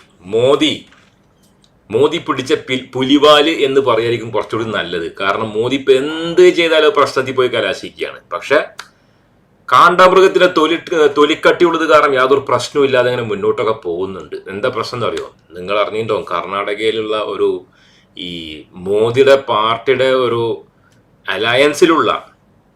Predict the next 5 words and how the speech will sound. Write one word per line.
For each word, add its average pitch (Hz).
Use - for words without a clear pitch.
ജനതാദൾ, 135
ഈ 123
ജനതാദൾ 123
പാർട്ടിയുടെ 139
ഒരു 113